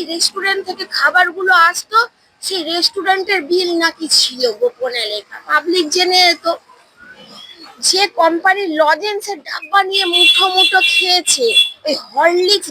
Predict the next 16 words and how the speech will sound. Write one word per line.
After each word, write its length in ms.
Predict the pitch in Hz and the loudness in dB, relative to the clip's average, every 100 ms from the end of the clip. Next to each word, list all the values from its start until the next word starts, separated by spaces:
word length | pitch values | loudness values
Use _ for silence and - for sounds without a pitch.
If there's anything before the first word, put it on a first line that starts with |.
| 254 | -4
গুলে 200 | 349 403 370 | 0 0 0
গুলে 180 | 392 370 - | 2 2 4
বাথরুমে 460 | 320 - 370 370 359 | 0 -2 -8 -6 -8
খেয়েছে, 340 | 330 262 262 240 - | -4 -4 -4 -8 -8
সেই 160 | 254 277 339 | -8 -4 -4
সবের 260 | 302 330 269 | -4 -6 -10
বিল 180 | - 254 240 | -10 -8 -6
লোকানো 340 | 208 190 - - - | -6 -8 -14 -8 -8
ছিল। 180 | - - - - - - - - - - - _ - - | -8 -14 -20 -20 -20 -20 -20 -20 -20 -20 -20 _ -4 0
সেই, 240 | 311 370 370 339 - | 2 2 0 0 2
সেই 240 | 349 403 440 349 | 4 2 4 4
মাননীয়ার 580 | 330 349 359 381 403 403 | 4 2 0 0 0 -2
ফাইলে 440 | - 247 294 320 349 320 | -6 -4 -4 -2 -2 2
লোকানো 440 | 285 285 311 320 349 - | 2 2 0 0 -2 0
ছিল 280 | - 285 302 427 453 453 _ _ _ _ _ _ _ | 0 -2 0 4 4 0 _ _ _ _ _ _ _
যে 160 | - | -2